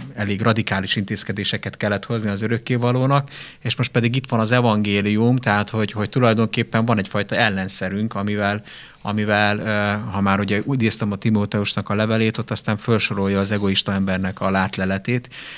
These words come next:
és hogy, hogy itt van a kezünkben, a szánkban, a szívünkben az az üzenet, ö,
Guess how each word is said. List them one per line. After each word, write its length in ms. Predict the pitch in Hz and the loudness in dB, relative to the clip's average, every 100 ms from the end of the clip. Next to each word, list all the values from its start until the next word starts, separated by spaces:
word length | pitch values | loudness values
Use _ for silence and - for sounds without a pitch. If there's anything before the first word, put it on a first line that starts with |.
| - | -16
és 300 | - 107 - | -6 0 0
hogy, 220 | 117 107 | 2 0
hogy 300 | 113 107 104 | 0 -2 0
itt 120 | 113 - | -2 0
van 140 | 104 | 0
a 100 | 101 | 0
kezünkben, 560 | - 107 104 98 95 98 | 2 2 2 2 2 2
a 60 | |
szánkban, 500 | 95 120 104 101 98 | 4 4 4 2 0
a 60 | 98 | 2
szívünkben 720 | - 117 101 101 98 98 98 | 2 2 2 0 2 2 0
az 180 | 101 104 | 0 -2
az 140 | 98 | -2
üzenet, 500 | 113 104 101 98 98 | -2 0 0 0 -4
ö, 320 | 131 104 98 | -6 -2 -2